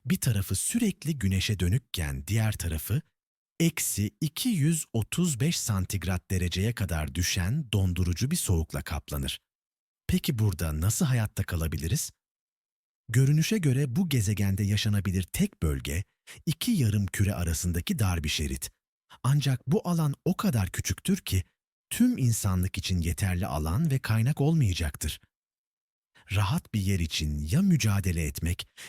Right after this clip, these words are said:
ya da aşırı koşullara uyum sağlamak zorunda kalacağız. İlk zorluk düşük yer çekimi olacak. Yer çekiminin düşük olması,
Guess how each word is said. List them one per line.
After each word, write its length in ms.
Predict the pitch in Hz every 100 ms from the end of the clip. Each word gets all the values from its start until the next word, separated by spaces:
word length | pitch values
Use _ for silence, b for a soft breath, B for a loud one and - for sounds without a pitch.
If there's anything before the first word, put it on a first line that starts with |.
| -
ya 160 | 101 95
da 220 | 107 -
aşırı 380 | - 98 117 156
koşullara 600 | - 101 - 82 78 76 -
uyum 260 | 110 170
sağlamak 500 | 196 139 104 85 80
zorunda 360 | - 80 76 76
kalacağız. 640 | - 71 69 67 60 - - _ _ _ _ -
İlk 240 | 123 123
zorluk 500 | - 73 64 101 - b b -
düşük 400 | 95 - 170 -
yer 140 | 82
çekimi 480 | - 85 - 76 69 -
olacak. 560 | 76 69 - 62 - - _ _ _ _ _ _ _ _ _
Yer 160 | 104 170
çekiminin 560 | - 165 143 131 170 104
düşük 320 | 92 - 90
olması, 480 | 73 69 67 71